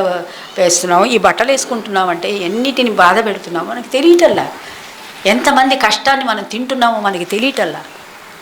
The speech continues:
అందుకని భగ-, భగవద్గీతలో కృష్ణుడు ఒకటే మాట అంటాడు, "కర్మ గహన,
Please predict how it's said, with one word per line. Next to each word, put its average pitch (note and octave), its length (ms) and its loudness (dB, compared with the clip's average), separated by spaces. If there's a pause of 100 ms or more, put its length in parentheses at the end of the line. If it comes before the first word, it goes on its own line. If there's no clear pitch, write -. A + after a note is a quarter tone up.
(480)
అందుకని A#3 640 4
భగ-, G3 480 0 (140)
భగవద్గీతలో A#3+ 600 2
కృష్ణుడు A#3 320 0
ఒకటే A#3 200 4
మాట F#3 240 4
అంటాడు, D#3 520 -4 (840)
"కర్మ G3+ 580 2 (280)
గహన, A#3+ 460 2